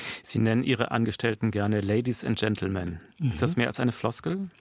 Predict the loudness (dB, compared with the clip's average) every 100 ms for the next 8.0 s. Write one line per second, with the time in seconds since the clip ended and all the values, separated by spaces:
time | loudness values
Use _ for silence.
0 | -20 _ -14 -12 -10 -8 -8 -8 -10 -14
1 | -2 0 2 2 0 2 2 2 0 2
2 | 2 2 0 0 -2 -2 -2 -2 -2 -2
3 | 0 -2 -4 -6 _ -2 -2 -2 0 0
4 | 0 0 0 0 -2 0 0 2 0 0
5 | 2 4 4 2 0 0 2 2 2 0
6 | -2 -2 -2 2 2 2 -2 0 2 0
7 | 0 -4 -4 -4 -4 -6 -4 -4 -2 -2